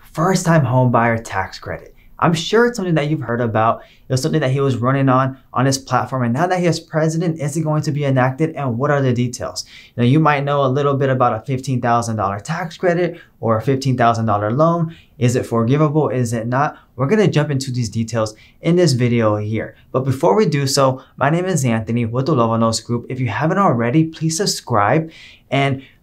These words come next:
please follow us on one of the many platforms. We're posting four, five times a day, educational and value-driven content that's gonna really help buyers and sellers understand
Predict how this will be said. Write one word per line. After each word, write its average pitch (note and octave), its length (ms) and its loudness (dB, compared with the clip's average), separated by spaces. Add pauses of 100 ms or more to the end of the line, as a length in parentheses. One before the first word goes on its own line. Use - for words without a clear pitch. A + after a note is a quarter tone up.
please A3+ 240 4
follow C3+ 400 4
us B2 160 2
on A#2+ 360 -2
one C3+ 120 0
of D#3 60 4
the D#3 80 2
many B2 300 2
platforms. A2 520 -4
We're A2+ 60 -4
posting D#3 500 0
four, C#3+ 440 0
five B2 340 -2
times C3 300 -2
a A2+ 80 2
day, A2 360 0 (220)
educational D3 880 0 (220)
and A2+ 360 0
value-driven B2+ 680 2
content A2 460 -4
that's G#2 140 -6
gonna E3 200 2
really D#3 280 2
help B2+ 380 -2
buyers A2 560 -2
and A2+ 240 -8
sellers A2+ 460 -2
understand G#2+ 640 -4